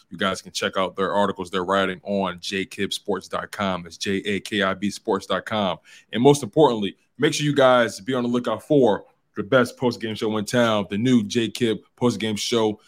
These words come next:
that has Seth Joyner, Mike Missanelli, Derek Gunn, and Devin Caney. You'll be able to catch that live every Eagles game day. About two to three minutes after the game ends, these guys will be going live from Ocean Casino Resort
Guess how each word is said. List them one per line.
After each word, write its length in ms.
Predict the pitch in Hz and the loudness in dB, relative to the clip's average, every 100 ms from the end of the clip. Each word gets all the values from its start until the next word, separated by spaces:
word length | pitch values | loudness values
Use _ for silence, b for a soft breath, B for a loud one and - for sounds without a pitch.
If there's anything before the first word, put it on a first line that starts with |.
| b | b
that 120 | 107 | -2
has 260 | 113 104 - | 0 -2 0
Seth 240 | 127 120 | -2 -2
Joyner, 400 | 95 120 113 107 | 0 2 2 0
Mike 220 | 101 117 | 0 0
Missanelli, 640 | 101 110 - 117 113 104 98 b _ | -2 -6 -4 -2 0 0 -4 b _
Derek 340 | 123 117 107 95 | 0 2 2 0
Gunn, 300 | 120 113 104 | 0 0 -4
and 180 | 107 110 | -6 -4
Devin 220 | 107 107 | -4 -4
Caney. 320 | 95 123 107 98 | -4 -4 -2 0
You'll 180 | 110 | 0
be 140 | 110 110 | -2 -2
able 100 | 101 | -4
to 80 | 95 | -6
catch 340 | - 120 - | -8 -8 -4
that 320 | 117 107 - _ _ | -2 -2 -2 _ _
live 560 | 101 117 123 120 107 98 _ b b _ _ | -2 2 4 4 0 -4 _ b b _ _
every 580 | 110 139 127 151 147 147 - - | 0 0 2 2 2 -2 -12 -8
Eagles 400 | 127 131 127 107 | -4 0 0 0
game 420 | 98 127 123 113 | -2 0 0 -2
day. 300 | 98 85 80 _ - | -4 -8 -10 _ -10
About 500 | 101 117 107 - - | 0 0 0 -4 -8
two 240 | - 156 | -2 0
to 120 | 160 | 0
three 140 | 147 135 | -2 -2
minutes 320 | 135 127 - - | -2 -4 -6 -2
after 340 | 127 123 - | 0 0 -2
the 160 | 120 110 | -2 -2
game 320 | 98 120 117 | -4 -4 -4
ends, 460 | 117 131 131 143 - b _ | -2 -2 -2 -6 -12 b _
these 240 | 120 120 | -2 -2
guys 340 | 107 117 113 104 | 0 0 0 -2
will 60 | |
be 80 | 101 | -6
going 300 | 107 113 107 | -4 -2 0
live 500 | 107 117 117 117 113 _ _ | 0 2 2 0 -4 _ _
from 300 | - 139 123 | -2 -2 0
Ocean 260 | 123 120 110 | -4 -4 -6
Casino 360 | 107 - 117 | -10 -8 -6
Resort 500 | 110 101 92 123 131 | -6 -6 -2 0 0